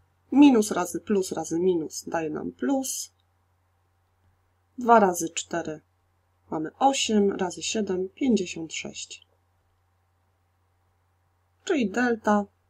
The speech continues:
wynosi sto dwadzieścia. Możemy teraz podstawiać do wzoru na Q.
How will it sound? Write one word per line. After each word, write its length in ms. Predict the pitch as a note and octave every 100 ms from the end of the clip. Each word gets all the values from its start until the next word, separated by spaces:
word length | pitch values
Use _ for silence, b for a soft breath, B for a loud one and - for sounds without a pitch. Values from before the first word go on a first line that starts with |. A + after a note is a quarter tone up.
| _ _ _ _ _ _ _ _ _ _
wynosi 720 | C4 G3+ F3+ F#3 - F#3 F#3 - _ _ _ _ _
sto 280 | - - F#3
dwadzieścia. 540 | D#3 D3 - - - _ _ _ _ _ _ _ _ _ _ _ _ _ _ _ _ _ _ _ _ _ _ _ _ _ _ _ _ _ _ _ _ _ _ -
Możemy 260 | F4+ C#4+ A3+
teraz 200 | A3 -
podstawiać 460 | G#3 - G#3 G3+
do 120 | F3+
wzoru 280 | E3 E3+ F3
na 140 | E3 D#3
Q. 240 | -